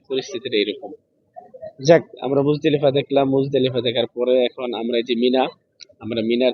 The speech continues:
তাঁবুগুলো দেখতে পাচ্ছি। এই মিনাতে হাজী সাহেবরা আট তারিখে অবস্থান করে এবং, আহ, দশ তারিখ, আহ, রাত্রে অবস্থান করে, এগারো তারিখ রাত্রে অবস্থান করে, বারো তারিখ চলে যায়, বারো তারিখ না গেলে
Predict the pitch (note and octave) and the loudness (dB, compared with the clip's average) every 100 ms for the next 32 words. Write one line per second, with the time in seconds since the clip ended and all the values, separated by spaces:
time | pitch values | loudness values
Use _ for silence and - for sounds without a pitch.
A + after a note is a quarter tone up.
0 | - A#2 C#3 C3 A2+ A2+ A2+ A2+ - - | 0 0 0 0 0 -2 -6 -6 -8 -8
1 | - C#3 - - - _ _ - A2+ A#2+ | -8 -8 -10 -20 -20 _ _ -6 -2 2
2 | B2 C3 B2 A2+ A2+ B2+ A#2+ A#2 A#2 A#2+ | 2 2 0 0 -2 -2 -4 -4 -4 -2
3 | G#2+ G#2 - B2 - A#2 A2+ A#2 A2 - | -2 -2 -4 -8 -4 -4 -2 0 0 0
4 | G2+ A#2 - G#2+ A2 A2 G#2+ - _ _ | -4 -4 -6 -6 -4 -2 -4 -6 _ _
5 | _ G#2+ A2 A#2 A2+ G#2+ - - G2+ A2+ | _ -10 -2 0 0 -2 -6 -8 0 0
6 | A2+ A#2+ - A#2+ A2 A2 _ _ _ _ | 2 -2 -2 0 0 -2 _ _ _ _
7 | - A2+ A2 A2+ B2 A#2+ A#2+ - A2 A2 | -4 0 0 0 0 2 0 -4 -8 -4
8 | A2+ A2 F#2+ A#2 A2+ A#2 G#2 B2 A#2 - | 0 0 0 -2 -4 -6 -8 -6 -6 -4
9 | G#2+ A#2+ - A2 A2+ A#2 A#2 _ _ A2+ | -6 -6 -8 -10 -6 -4 -4 _ _ -4
10 | B2 A#2+ B2 A2+ A2+ - _ _ - D3 | 0 0 0 0 0 -4 _ _ 0 4
11 | C#3 B2+ A#2 A2+ A#2+ B2 - A#2 - B2+ | 4 4 2 0 -2 -2 -4 -8 -6 -2
12 | C3 B2+ B2 | 0 2 2